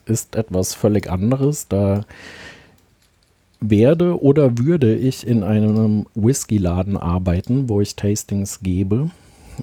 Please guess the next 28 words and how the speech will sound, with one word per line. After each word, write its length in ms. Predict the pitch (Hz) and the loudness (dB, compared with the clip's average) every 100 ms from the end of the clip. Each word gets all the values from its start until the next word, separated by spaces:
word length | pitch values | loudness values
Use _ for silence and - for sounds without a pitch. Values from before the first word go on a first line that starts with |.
| - | 0
Und 540 | 120 123 120 123 117 - | 2 4 4 4 2 -2
dieser 240 | 120 123 | 2 2
Laden 580 | 95 76 87 123 165 180 | 2 2 0 0 -2 -2
ist 380 | 113 98 - - | -4 -6 -6 0
jetzt 320 | 101 - - | 0 0 -6
eben 380 | 104 104 127 135 | 0 2 2 0
auch 460 | 98 95 120 - - - - | 2 4 4 0 -12 -20 -10
betroffen 680 | - - 113 92 - 123 147 | -8 -4 0 0 0 -4 -2
von 320 | - 95 92 | -2 -2 0
den 240 | 98 104 | 0 0
Geschäftsschließungen. 1080 | 120 - 143 - - - 95 95 87 87 87 - - - - - - - - - _ _ | -2 -2 -2 -2 -6 -2 -2 -2 -4 -4 -4 -8 -20 -20 -20 -20 -20 -20 -20 -20 _ _
Und 320 | - 120 117 107 | 2 4 4 2
das 160 | 95 | 0
ist 80 | 123 | -2
schon 180 | - 131 | 0 4
eine 160 | 139 | 4
ziemlich 380 | 135 113 110 - | 2 2 2 2
heftige 340 | 117 - 131 127 | -4 -4 -4 2
Sache. 300 | 135 - 104 | 0 2 0
Also 180 | 95 101 | 0 0
da 300 | 104 110 110 | 2 4 2
krieg 320 | - 127 - | -2 -4 -4
ich 180 | - - | -6 -2
jetzt 220 | 113 - | -4 -2
aus 160 | 107 | -4
erster 420 | - 113 113 104 90 | 0 0 0 -2 0
Hand 380 | 98 104 113 | 0 -2 -2
mit, 400 | 95 92 127 - | -2 0 -2 -6